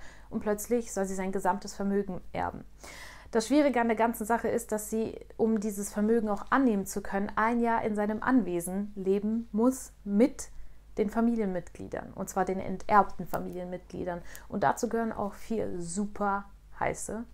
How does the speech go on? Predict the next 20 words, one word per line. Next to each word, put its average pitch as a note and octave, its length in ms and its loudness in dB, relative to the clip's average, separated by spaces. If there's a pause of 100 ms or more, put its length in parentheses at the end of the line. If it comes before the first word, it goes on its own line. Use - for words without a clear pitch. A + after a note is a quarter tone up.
(180)
Jungs. E3+ 420 2 (540)
Und G#3 340 -2
es G3 140 -2
wird G3+ 180 0
super B3 240 2
schwierig, A#3 520 0
es G3 160 -4
ist F#3+ 160 -6
super, G#3+ 580 0 (880)
ähm, F#3 640 -6 (260)
geheimnisvoll, B3 880 4
denn B3 380 4 (220)
Tobias A#3+ 480 6
Heffern A#3 520 0
hatte, A3 580 0 (160)
beziehungsweise, G3 560 -2
ja, E3+ 240 -2
hatte A3 340 2 (840)
eine, G3 560 2
ähm, G3 300 -2